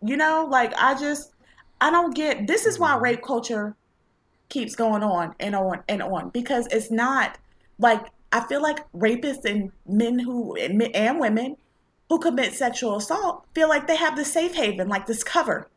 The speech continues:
Speaker 1: because someone's always gonna question the victim. It's never gonna be like, "Oh, he did it. That nigga did it." <laughs> You know? It's always gonna be some
Speaker 2: Yeah.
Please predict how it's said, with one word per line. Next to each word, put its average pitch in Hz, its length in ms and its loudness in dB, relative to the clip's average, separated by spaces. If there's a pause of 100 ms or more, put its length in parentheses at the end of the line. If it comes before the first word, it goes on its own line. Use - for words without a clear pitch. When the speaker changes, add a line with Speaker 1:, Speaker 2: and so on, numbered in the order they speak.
(260)
Speaker 1:
because 285 240 0
someone's 302 400 0
always 247 280 2
gonna 226 200 -2
question 226 320 -2
the 196 60 -4
victim. 202 320 -4
It's 214 120 -2
never 226 260 2
gonna 196 220 0
be 202 200 -2
like, 175 420 0
"Oh, 196 160 4
he 247 140 -2
did 180 200 2
it. 170 180 -4
That 233 140 4
nigga 185 220 -2
did 156 160 -2
it." - 140 -14 (280)
<laughs> - 180 -8
You 254 180 4
know? 262 340 6 (280)
It's 214 180 0
always 254 320 4
gonna 220 240 0
be 208 440 -4
some 240 200 -2
Speaker 2:
Yeah. 220 60 -10